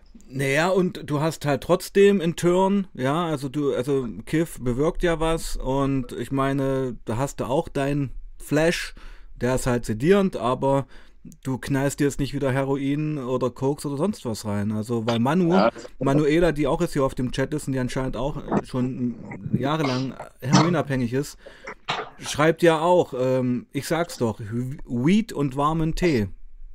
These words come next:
Speaker 1: das müsste dein Entzugsprogramm sein.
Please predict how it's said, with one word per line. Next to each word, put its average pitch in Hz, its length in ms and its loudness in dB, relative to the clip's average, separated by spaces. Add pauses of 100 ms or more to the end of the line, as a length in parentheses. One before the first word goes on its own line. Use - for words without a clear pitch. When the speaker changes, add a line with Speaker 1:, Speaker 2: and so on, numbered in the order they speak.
(220)
Speaker 1:
das 160 440 -4
müsste 147 420 -2
dein 123 280 0
Entzugsprogramm 104 680 -4
sein. 92 280 -8